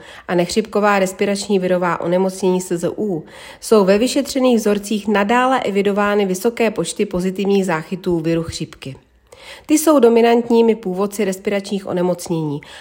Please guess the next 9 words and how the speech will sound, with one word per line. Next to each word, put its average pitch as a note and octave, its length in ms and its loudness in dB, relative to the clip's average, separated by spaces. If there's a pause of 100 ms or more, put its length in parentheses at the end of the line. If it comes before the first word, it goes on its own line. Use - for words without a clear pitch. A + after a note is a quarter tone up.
(200)
aktuálně A#3+ 680 4
s A#3+ 80 -8
převahou G3 520 0
viru F#3 240 2
chřipky F3+ 400 -10
typu - 340 -12
A D3+ 360 -6 (280)
a C3+ 100 -8
B. B2+ 340 -6